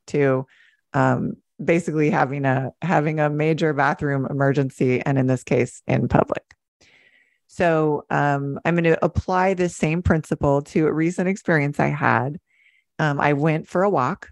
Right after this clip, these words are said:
my usual walk, um, and I had a pooty storm. Yep, I pooped my pants on my walk. Now, I can say, "I went for my usual walk and I pooped my pants," which is true.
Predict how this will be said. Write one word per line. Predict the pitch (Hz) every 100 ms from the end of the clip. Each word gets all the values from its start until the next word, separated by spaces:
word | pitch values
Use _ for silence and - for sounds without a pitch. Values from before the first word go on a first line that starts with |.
| -
my | 156
usual | 139 147 175 190 170
walk, | 117 151 - - _ _ _ _ _ _ 165
um, | 170 170 170 -
and | 170 175 - -
I | 139 151
had | 175 180
a |
pooty | 185 220 -
storm. | - 175 135 - 123 _ _ _ _ _ _ 127
Yep, | 151 - - _ -
I | 147
pooped | 233 -
my | 202
pants | 196 151 - - -
on | - 151
my | 147
walk. | 143 - _ _ _ -
Now, | 170 - - _ _ _ _ -
I | 185
can | 240 233
say, | 143 131 160 -
"I | 147
went | 156 170
for | 202
my | 208
usual | 190 175 202 214
walk | 175 139 156
and | 160 160
I | 170
pooped | 156 -
my | 185
pants," | 277 285 - _ _ _ _ _ -
which | 156 160
is | 165 -
true. | 165 143 170